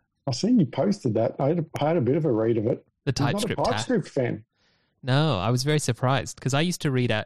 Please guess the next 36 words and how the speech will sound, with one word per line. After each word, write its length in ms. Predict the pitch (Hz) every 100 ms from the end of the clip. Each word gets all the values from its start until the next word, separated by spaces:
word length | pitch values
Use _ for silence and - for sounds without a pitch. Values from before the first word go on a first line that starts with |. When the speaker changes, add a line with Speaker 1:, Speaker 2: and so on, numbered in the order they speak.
| -
Speaker 2:
Eric 240 | 127 110 113
Elliott 280 | 113 104
all 100 | 95
the 80 | 95
time. 320 | - 107 113 - _ _ _ _
His, 300 | - 120 117
uh, 240 | 110 104 98
Speaker 1:
Right. 160 | 120 110
Speaker 2:
he's, 160 | 139 131
like, 180 | 113
the 140 | 123 113
Java, 380 | 110 104 110 -
one 140 | 123
of 100 | 123
the 100 | 113
JavaScript 540 | 107 104 104 - 120 -
guys. 480 | 113 120 143 - - -
Kyle 240 | - 156
Simpson 360 | 160 143 139 131
Speaker 1:
Yeah. 40 |
Speaker 2:
and 80 | 120
Eric 300 | 117 117 110
El-, 180 | 107 113 -
Elliott 360 | 117 127 151
were 120 | 123 113
my, 220 | 107 104
like, 240 | 101 104 -
influencers 880 | - 113 - 110 117 131 143 139 - _ _ _ _ -
Speaker 1:
Yep. 240 | 127 -
Speaker 2:
when 160 | 131 117
I 80 | 113
was 100 | -
coming 260 | 131 117
into 180 | 110 123
the 100 | 117
industry. 460 | 113 127 - 127